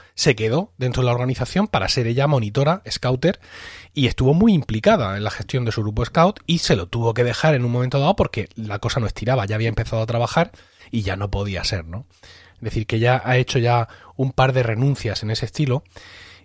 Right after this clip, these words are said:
Y, y claro, no son meras aficiones,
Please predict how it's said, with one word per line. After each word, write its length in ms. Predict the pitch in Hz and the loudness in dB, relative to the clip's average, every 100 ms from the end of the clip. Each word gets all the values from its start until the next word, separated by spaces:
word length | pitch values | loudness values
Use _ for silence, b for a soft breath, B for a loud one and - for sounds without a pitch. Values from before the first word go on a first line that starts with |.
| _ | _
Y, 220 | 143 127 - | -8 -8 -6
y 140 | 123 | 0
claro, 340 | 151 185 135 _ | 2 4 2 _
no 580 | - 120 120 123 123 151 | -10 -4 0 0 2 2
son 180 | - 208 | 2 2
meras 280 | 160 127 - | 2 0 -2
aficiones, 800 | - 95 - 180 101 - - | -6 -4 2 2 2 -8 -16